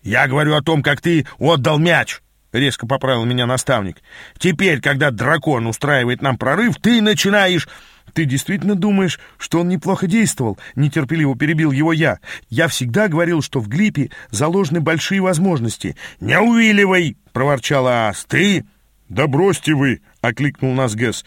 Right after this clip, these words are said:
«Игра-то продолжается!» «Вперед!» отмахнулся я,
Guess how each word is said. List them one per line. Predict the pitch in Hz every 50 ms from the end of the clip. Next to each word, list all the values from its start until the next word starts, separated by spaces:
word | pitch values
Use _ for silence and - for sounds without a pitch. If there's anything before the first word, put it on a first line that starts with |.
| - _
«Игра-то | - 117 143 147 135 165 190 175 - - 117
продолжается!» | - 123 131 131 123 135 123 101 110 147 175 175 160 127 - - 110 - _ _ _ _ _ _ _ _ _ _ _ _ _ _ _ _ _ _ _ _
«Вперед!» | - - - - 208 208 220 185 - - - _ _ _ _ _ _ -
отмахнулся | - 135 131 - 139 135 - - 143 135 117 - -
я, | 131 151 180 190 180 156